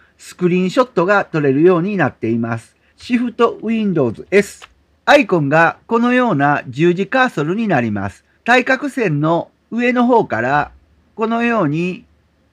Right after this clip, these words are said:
囲むようにしまして、そうしますと右にクリップボードにコピーしましたというふうに出るはずです。そうしまして、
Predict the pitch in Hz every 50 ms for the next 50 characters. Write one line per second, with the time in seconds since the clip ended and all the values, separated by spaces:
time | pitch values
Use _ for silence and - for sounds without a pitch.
0 | _ _ _ _ _ _ _ _ _ _ _ _ _ _ _ _ _ _ _ _
1 | _ _ - 220 226 - 247 233 233 240 233 233 226 202 151 139 151 170 185 190
2 | - - _ - - - 202 185 170 147 - - - - 156 160 151 - - _
3 | _ _ _ _ _ - 233 247 262 247 269 240 262 262 247 - - - 247 240
4 | 202 196 147 190 233 240 233 240 233 233 240 240 226 - - - _ _ _ _
5 | - 190 185 175 - _ - 185 175 180 233 233 220 175 151 151 175 196 160 -
6 | 254 233 240 - 226 185 156 - 175 165 156 143 - - 139 117 110 - _ _
7 | _ _ 208 208 208 208 202 208 202 202 196 165 151 165 196 202 202 - - _
8 | _ 156 170 180 160 160 143 156 151 143 143 143 151 143 139 - - - _ _
9 | _ _ _ _ _ _ _ _ _ _ _ - 294 302 311 277 - 302 302 294
10 | 233 - - - 175 180 180 175 - -